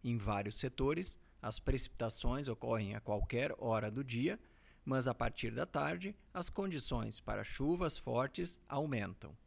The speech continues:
especialmente entre o sudoeste, oeste e o noroeste paranaense.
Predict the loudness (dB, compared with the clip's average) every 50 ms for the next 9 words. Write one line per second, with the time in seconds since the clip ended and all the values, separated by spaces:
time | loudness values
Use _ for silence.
0 | -20 -20 -12 -8 -6 -6 -2 0 2 2 4 4 2 2 2 2 2 0 0 -2
1 | -2 -4 -6 -6 -6 -10 -10 -8 -8 -8 -6 -6 -4 -2 0 2 2 4 4 4
2 | 6 6 4 2 0 -2 -2 -4 -6 -6 -8 -12 -8 -2 4 6 6 6 6 4
3 | 2 0 -2 -2 -4 -6 -6 -8 -4 0 2 2 2 2 0 2 2 4 4 4
4 | 2 0 0 -2 0 2 2 4 4 4 2 0 0 -2 -4 -6 -8 -8 -10 -10
5 | -12